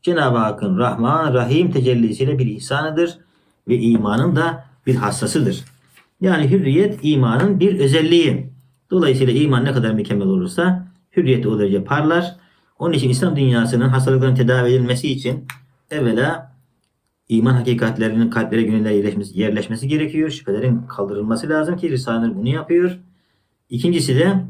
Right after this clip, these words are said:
meşveret, doğruluk ve ümitsizliğe düşmeden gayret etmektir. سبحانك لا علم لنا إلا ما علمتنا،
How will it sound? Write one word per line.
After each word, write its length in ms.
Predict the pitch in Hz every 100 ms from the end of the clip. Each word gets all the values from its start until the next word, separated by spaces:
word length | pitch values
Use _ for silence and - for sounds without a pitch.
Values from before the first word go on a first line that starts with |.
| - _ _ _ _ _ _ _ _
meşveret, 680 | - 117 - 113 180 180 - - _ _ _ _ _ _ _ _ 98
doğruluk 680 | 104 104 110 170 180 - - _ _ _ _ _
ve 320 | 131 151 139 147
ümitsizliğe 580 | 143 120 110 101 110
düşmeden 640 | - - 113 160 196 185 - - _ -
gayret 300 | 190 147 127
etmektir. 480 | - - - - _ _ _ _ _ _ _ _ _ _ _ _ -
سبحانك 400 | 196 160 127 127
لا 160 | 120 117
علم 220 | 123 120
لنا 280 | 110 107 104
إلا 260 | 104 101
ما 120 | 98
علمتنا، 760 | 98 95 120 127 139 147 147